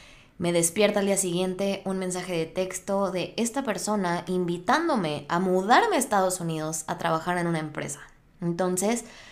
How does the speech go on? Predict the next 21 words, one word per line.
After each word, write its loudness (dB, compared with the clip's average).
en 0
ese 4
momento 4
dije, 0
"Guau, -6
¿qué 2
más 4
es 0
posible?". 2
O 0
sea, 4
se 0
me 2
está 6
haciendo 4
realidad 6
lo 2
que -2
siempre 4
había 4
pedido. -10